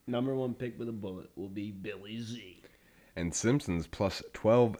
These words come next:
Speaker 2: thousand five hundred currently. If that one hits, that is a, uh, healthy trip to the bank
Speaker 1: Sure.
Speaker 2: there.
Speaker 1: And we can all give me a pat on the back if that happens.
Speaker 2: Yeah, the right amount of unit on that bet will take you to Scotland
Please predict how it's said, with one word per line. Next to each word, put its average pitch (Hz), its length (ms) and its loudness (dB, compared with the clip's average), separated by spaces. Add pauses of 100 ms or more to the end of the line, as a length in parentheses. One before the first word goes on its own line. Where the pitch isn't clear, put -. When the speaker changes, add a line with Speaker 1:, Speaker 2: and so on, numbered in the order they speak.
(100)
Speaker 2:
thousand 107 600 2
five 101 300 2
hundred 101 360 2
currently. 95 440 2
If 85 120 -2
that 95 220 0
one 92 100 2
hits, 90 300 -2
that 92 280 0
is 85 220 -4
a, 87 180 0
uh, 78 220 0
healthy 101 340 0
trip - 280 -2
to 80 80 -8
the 80 80 -4
bank 85 260 2
Speaker 1:
Sure. - 160 4
Speaker 2:
there. 85 360 4
Speaker 1:
And 147 120 0
we 143 100 2
can 117 140 0
all 120 220 2
give 135 180 0
me 135 160 -2
a 123 60 0
pat 123 240 0
on 120 140 0
the 123 60 -2
back 104 320 -2
if 90 120 -10
that 95 160 -4
happens. 92 420 -6 (260)
Speaker 2:
Yeah, 67 120 -4
the 67 80 -4
right 85 200 4
amount 87 260 2
of 85 40 2
unit 90 340 2
on 80 200 0
that 85 240 0
bet - 400 -2 (100)
will 85 300 0
take 90 340 0
you 80 320 -4
to 78 160 -4
Scotland 80 680 -8